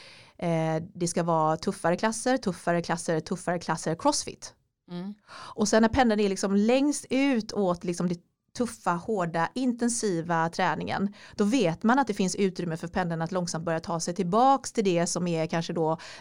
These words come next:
Speaker 1: meditation, väldigt lugn yoga, avslappning, kroppsskanning, eh,
Speaker 2: Mm.
Speaker 1: mindfulness.
Speaker 2: Mm, mm.
Speaker 1: Och jag tror att det där är väl den största skillnaden idag, att den här, den här pendelsvängningen som man, som jag har sett under de här trettio åren,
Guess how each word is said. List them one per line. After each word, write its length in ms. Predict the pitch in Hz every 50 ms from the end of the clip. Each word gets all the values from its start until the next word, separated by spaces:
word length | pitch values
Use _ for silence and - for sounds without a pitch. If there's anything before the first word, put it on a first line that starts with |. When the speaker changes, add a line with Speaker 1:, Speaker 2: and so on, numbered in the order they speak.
| -
Speaker 1:
meditation, 800 | - 190 180 170 170 185 170 - - 220 226 240 233 233 226 214
väldigt 340 | 214 214 196 185 220 240 240
lugn 380 | 240 226 208 180 180 180 180 180
yoga, 400 | 196 190 180 165 165 170 170 165 -
avslappning, 640 | 185 175 170 170 - - 170 160 - - 165 160 165
kroppsskanning, 800 | - 170 170 - - - - 143 147 156 156 160 113 104 151 156
eh, 120 | 151 147
Speaker 2:
Mm. 200 | 143 151 165 165
Speaker 1:
mindfulness. 720 | 147 156 147 - - 160 190 220 240 233 - - - - - -
Speaker 2:
Mm, 120 | 180 170
mm. 320 | 160 165 170 - - 160 160 156 -
Speaker 1:
Och 240 | - - - 220 226
jag 100 | 220 220
tror 100 | 240 220
att 100 | 214 214
det 200 | 247 269 302 285
där 380 | 220 226 277 269 285 320 320
är 140 | 277 226 180
väl 100 | 175 180
den 120 | 180 180
största 460 | 170 - - 240 220 - - - 185 170
skillnaden 500 | - - 214 196 175 170 165 170 175 180
idag, 520 | 190 185 262 285 311 269 208 170 156 - -
att 140 | 190 180 -
den 120 | 196 190
här, 220 | 196 185 175 170
den 120 | - 202 185
här 60 | 175
pendelsvängningen 1000 | 175 - - 247 240 208 175 175 175 175 - 185 170 160 165 170 180 208 240 247
som 100 | 240 226
man, 120 | 226 214 - -
som 180 | - - 214
jag 60 | 196
har 40 | 185 180
sett 200 | - 175 175 -
under 140 | 170 165
de 40 | 165
här 80 | 156 160
trettio 320 | - 170 165 170 - 175
åren, 380 | 175 165 160 156 151 160 165